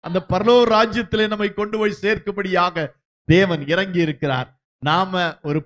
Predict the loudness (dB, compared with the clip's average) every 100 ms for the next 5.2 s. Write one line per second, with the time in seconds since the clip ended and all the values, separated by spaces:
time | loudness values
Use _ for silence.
0 | -4 -4 -4 -4 -4 -2 0 0 -2 -4
1 | -2 -2 -4 -8 -12 -14 _ _ _ _
2 | _ _ _ -2 0 0 0 0 2 2
3 | -2 _ _ _ _ _ -8 -4 -2 0
4 | 0 0 0 0 2 0 2 2 2 -6
5 | -8